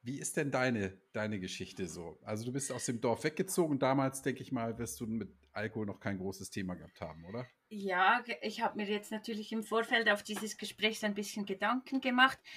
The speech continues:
Speaker 2: äh, wie das da so kam mit mir und dem Alkohol. Und es hat so verschiedene Phasen, habe ich das Gefühl. Ähm, ich war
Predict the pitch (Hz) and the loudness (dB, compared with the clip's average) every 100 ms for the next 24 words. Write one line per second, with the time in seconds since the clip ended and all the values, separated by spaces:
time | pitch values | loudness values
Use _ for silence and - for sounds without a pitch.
0 | - - - 214 208 208 202 208 208 - | -14 -14 0 6 8 6 4 -2 -4 0
1 | 190 185 196 - 208 247 269 - 233 233 | 0 0 -6 2 6 6 4 -2 -2 -4
2 | - 208 202 202 - 196 226 - 226 220 | -2 -6 -6 -8 -2 -2 -2 -8 -10 -4
3 | 220 233 196 196 - 202 - 196 220 - | -2 -2 -4 -8 -8 -10 -8 -8 -8 -8
4 | 214 226 226 220 240 220 285 - 294 262 | -6 -4 -4 0 4 6 6 4 2 2
5 | 247 226 269 - 269 269 254 277 294 _ | 0 -6 -8 -8 -10 -8 -4 -2 -4 _
6 | _ _ _ _ _ _ _ - 202 202 | _ _ _ _ _ _ _ 4 4 4
7 | 196 - 220 208 202 | -2 -6 -4 2 2